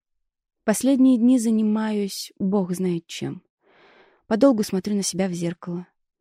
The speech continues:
Иногда кажусь себе нереальной, словно передо мной вовсе не моё отражение. Приходится отводить взгляд. Разглядываю своё лицо, глаза.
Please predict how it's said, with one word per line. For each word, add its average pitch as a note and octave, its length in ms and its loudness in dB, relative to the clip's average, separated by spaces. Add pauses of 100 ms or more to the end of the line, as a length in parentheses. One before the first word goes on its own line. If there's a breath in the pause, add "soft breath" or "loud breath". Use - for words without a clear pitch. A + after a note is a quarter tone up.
(360)
Иногда F#3+ 320 4
кажусь G3 320 -2
себе F#3 280 -2
нереальной, F#3 760 -2 (300)
словно F#3 300 2
передо F3 280 0
мной F3 480 2
вовсе F3+ 320 -4
не F3 80 0
моё F3 260 0
отражение. E3+ 720 -6 (680)
Приходится A#3+ 540 2
отводить G3 440 -4
взгляд. F3 580 -4 (400 soft breath)
Разглядываю G#3 600 2
своё G#3 280 -2
лицо, F#3 440 -4
глаза. E3+ 580 -4